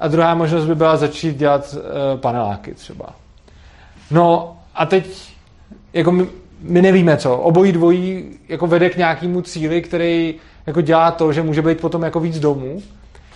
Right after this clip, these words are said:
Jenomže máme tady jeden problém, a to, bez těch cen nedokážeme vůbec poznat, když nějaký to řešení zvolíme, jestli teda je lepší nebo horší než to druhý.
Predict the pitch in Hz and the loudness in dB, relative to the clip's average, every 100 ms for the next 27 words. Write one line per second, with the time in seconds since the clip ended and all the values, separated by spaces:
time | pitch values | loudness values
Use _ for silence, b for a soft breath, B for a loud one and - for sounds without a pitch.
0 | b - 165 175 180 160 180 175 175 180 | b 0 4 4 4 2 2 2 0 -4
1 | - - - - - 165 170 175 180 180 | -14 -20 -20 -20 -10 0 2 4 4 4
2 | 185 - - 170 170 180 175 165 147 131 | 2 -2 -10 -6 -2 0 2 2 2 0
3 | 143 180 - _ 165 165 143 143 185 - | -2 -8 -14 _ -6 -2 0 -2 -4 -12
4 | - - - - 135 160 196 196 - 139 | -20 -20 -20 -8 -4 -2 -4 -6 -6 -6
5 | 123 160 b b - 160 170 170 170 180 | -6 -12 b b -4 0 2 2 2 0
6 | 175 185 190 - 180 151 127 135 151 170 | 2 0 0 -2 -4 -4 -6 -4 -4 -2
7 | 156 165 165 160 165 175 160 165 139 123 | -2 -2 -4 -2 -4 -4 0 -2 -2 -4
8 | 131 165 165 165 175 180 165 160 - 170 | -4 -2 2 4 2 2 -2 -2 -4 -2
9 | 170 165 156 170 160 175 180 175 117 | 0 0 0 -6 -6 -4 -4 -4 -6